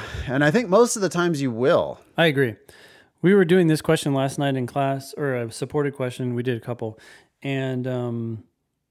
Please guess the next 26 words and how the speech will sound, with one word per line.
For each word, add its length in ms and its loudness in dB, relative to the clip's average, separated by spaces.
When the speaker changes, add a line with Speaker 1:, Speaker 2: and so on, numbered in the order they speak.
Speaker 2:
I, 320 0
I 120 -4
explained 400 0
it 120 -2
just 180 -8
like 120 -4
that. 140 -2
It's 180 -6
so 340 4
much 340 0
easier 800 2
to 140 -6
just 180 -2
ask 380 0
yourself 500 -2
which 160 0
one 80 2
of 60 -2
the 20 -6
following 220 0
answer 240 -6
choices 340 -8
has 240 -8
to 100 -14
be 120 -10
true. 360 4